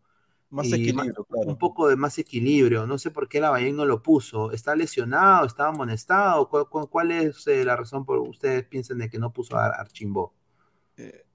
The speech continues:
Speaker 1: yo creo que él sentía de que tenía que ganar como sea, aunque sea con un pelotazo o gol de culo, pero, pero no hizo nada, pe, porque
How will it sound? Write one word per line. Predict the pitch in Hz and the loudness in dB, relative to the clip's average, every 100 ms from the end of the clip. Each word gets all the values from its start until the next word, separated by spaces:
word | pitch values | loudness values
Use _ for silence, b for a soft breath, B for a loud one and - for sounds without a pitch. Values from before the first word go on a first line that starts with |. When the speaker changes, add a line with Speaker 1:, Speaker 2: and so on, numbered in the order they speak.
| _ _ - | _ _ -14
Speaker 1:
yo | 139 | -8
creo | 175 175 | -4 0
que | 180 | 2
él | 180 | 2
sentía | 185 147 175 175 165 | 0 0 4 6 6
de | 151 | 4
que | 135 | 0
tenía | 120 123 135 139 | -4 0 0 0
que | 135 | 0
ganar | 120 120 127 | 0 2 0
como | 131 113 101 | 0 -2 -4
sea, | - 117 | 0 0
aunque | 107 113 | 0 -2
sea | 123 120 | -2 -2
con | 139 | -2
un | 135 | 0
pelotazo | 135 113 107 127 139 135 - 113 | 4 4 4 6 8 6 2 0
o | 110 | 2
gol | 131 | 2
de | 123 117 | 2 -4
culo, | 135 147 165 185 | -4 -2 -2 -2
pero, | 110 101 98 98 113 | -4 -4 -4 -8 -8
pero | 107 107 107 | -6 -4 -4
no | 107 117 127 | -4 -2 -2
hizo | 151 170 | -2 -2
nada, | 208 233 | 0 0
pe, | 135 | 0
porque | 123 123 135 131 | -6 -4 -2 -2